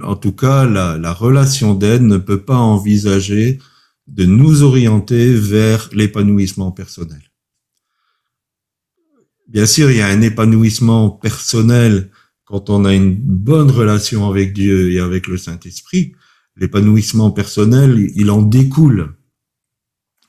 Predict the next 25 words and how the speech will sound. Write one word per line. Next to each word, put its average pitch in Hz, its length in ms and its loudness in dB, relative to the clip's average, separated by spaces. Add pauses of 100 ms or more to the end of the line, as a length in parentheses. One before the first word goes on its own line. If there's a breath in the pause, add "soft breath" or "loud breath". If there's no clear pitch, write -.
Mais 92 100 -4
si 123 220 -2
la 139 100 2
recherche, 135 520 0
c'est 92 100 -2
l'épanouissement 120 760 0
personnel, 101 720 -2 (240 loud breath)
on 95 80 -10
va 95 140 -2
rater 101 240 -2
le 90 80 2
but. 85 440 -8 (640)
Et 104 440 -4 (180)
la 82 160 -18
définition 85 640 -4
du 80 140 -2
mot 78 340 -4
péché, 147 600 0
c'est - 300 -8
quand 92 160 -6
même 101 320 0
de 92 100 -2
rater 90 380 -6
le 87 100 -8
but. - 340 -18